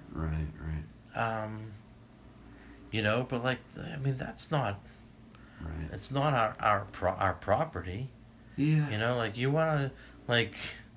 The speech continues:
Speaker 2: yeah, you want jumps in your yard? Like,
Speaker 1: Right, right.
Speaker 2: you know,
Speaker 1: I,
Speaker 2: be T J Lavin. You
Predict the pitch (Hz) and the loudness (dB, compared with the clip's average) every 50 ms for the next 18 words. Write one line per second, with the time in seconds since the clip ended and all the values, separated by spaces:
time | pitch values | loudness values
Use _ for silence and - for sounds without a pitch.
0 | - - - - - - - - - - - - - - - - - - - - | -20 -20 -20 -20 -20 -20 -20 -20 -20 -20 -20 -20 -20 -20 -14 -8 -4 -4 -4 -4
1 | - 90 98 113 123 135 139 139 131 - - - 120 127 139 143 - - 147 143 | -2 -2 0 2 4 2 2 2 0 -4 0 2 4 4 4 2 -2 0 0 2
2 | 143 143 135 135 131 135 143 160 175 180 175 170 - - - - - 131 131 - | 2 2 2 2 0 0 0 0 -2 -4 -6 -10 -14 -18 -14 -8 -6 -4 -4 -2
3 | 82 78 - - - - - - - - - - - 87 90 87 85 78 78 - | -4 -4 -6 -8 -14 -20 -20 -20 -20 -20 -16 -8 -4 -2 -2 0 -2 -2 -6 -8
4 | - - - - - - 123 117 117 117 120 - - - 131 131 131 - 151 147 | -16 -20 -20 -20 -8 -6 -4 -2 -2 -4 -6 -8 -6 -4 -2 -2 0 2 2 2
5 | 139 147 147 143 147 160 175 160 123 - - - | 4 4 4 4 6 6 6 4 4 0 -6 -10